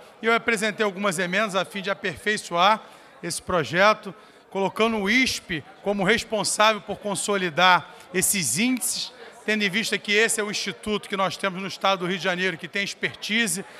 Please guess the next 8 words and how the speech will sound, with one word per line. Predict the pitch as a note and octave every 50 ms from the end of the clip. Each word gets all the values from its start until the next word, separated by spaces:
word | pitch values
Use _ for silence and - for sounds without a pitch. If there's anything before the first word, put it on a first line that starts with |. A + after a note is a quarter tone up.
| - - - -
que | - F#3
tem | - - G#3 G#3
conhecimento | G#3 - G#3+ G3 G3+ G#3+ G#3+ G#3+ - A3 F#3 E3 F#3 G#3+ A#3 A#3 - - -
pra | - F#3 F#3
poder | - F#3 F3 D3+ E3+ F#3+ G3+ - - - - - -
tratar | - G3+ F#3+ F3+ - G3+ F#3+
desse | F3+ G3 F#3 - A3
assunto. | G#3+ F3+ - - F#3 F3 D#3 C3 -